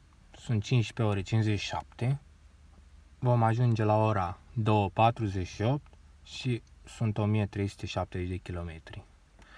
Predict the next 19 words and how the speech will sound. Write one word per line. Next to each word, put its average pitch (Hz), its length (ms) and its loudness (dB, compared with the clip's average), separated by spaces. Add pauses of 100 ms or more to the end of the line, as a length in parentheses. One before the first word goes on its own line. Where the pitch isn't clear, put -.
(220)
Pentru 160 500 2
a 123 160 6
da 147 160 8
la 151 120 8
cineva 131 360 6
coordonatele 120 580 2
de 107 100 2
unde 143 220 4
ne 151 120 4
aflăm 127 360 6
noi 123 260 4
în 98 60 2
acest 104 320 0
moment, 95 520 -2 (600)
de 131 100 0
exemplu, 113 420 0
cum 113 280 -2 (180)
scrie 113 400 -6
aici, 92 300 -8